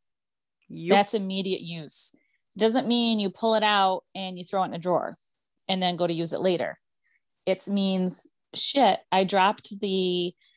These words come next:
Speaker 2: um, handpiece and I only have one left." I rapid f-, sterilize it and I bring it back into the room so my boss can use it on the same patient or the next, whatever patient. Um, it doesn't mean, and I worked, I've gone into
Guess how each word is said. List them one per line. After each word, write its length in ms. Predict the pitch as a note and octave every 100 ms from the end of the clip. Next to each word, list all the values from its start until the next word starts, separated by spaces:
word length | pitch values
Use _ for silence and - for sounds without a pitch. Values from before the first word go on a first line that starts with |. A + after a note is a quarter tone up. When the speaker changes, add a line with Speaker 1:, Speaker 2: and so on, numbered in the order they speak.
| _ _
Speaker 2:
um, 360 | F#3 F3 D#3+ D#3+
handpiece 680 | G3+ C4+ B3+ - F#3 F3+ F#3
and 100 | F#3
I 40 |
only 160 | F#3+ F#3
have 180 | F3+
one 160 | F3+ F3
left." 440 | G#3+ G#3 F3+ - - _ _ -
I 100 | F3+
rapid 460 | F3 F#3+ G#3 G#3+
f-, 200 | - G3 -
sterilize 680 | - - G3+ F#3+ F3+ F3 F3
it 160 | F3+ -
and 80 | F3
I 40 | E3
bring 220 | F#3+ F#3+
it 80 | F#3
back 180 | F3+
into 140 | F#3+ F3
the 60 |
room 160 | F3 E3+
so 100 | F3
my 80 | E3
boss 220 | D#3+ D#3+
can 140 | -
use 180 | E3 D#3
it 60 | D#3
on 80 | D3+
the 80 | -
same 200 | C#3+ D3+
patient 380 | - - - -
or 400 | - E3+ D3+ - _ _ _ - -
the 80 | -
next, 260 | - - -
whatever 520 | G3 F#3+ E3+ - - F3+ F#3+ - -
patient. 440 | F3+ - - - - - - - - _
Um, 520 | G3+ F#3 D#3 G3+ E3 - _ -
it 140 | G3
doesn't 360 | G3 F#3+ F#3+ F3+
mean, 460 | F#3 F3+ E3+ E3+ - F#3
and 160 | F#3+
I 140 | G#3 A3
worked, 340 | G3+ D4 - -
I've 160 | G3
gone 240 | F#3 A3+ D#4
into 220 | G#3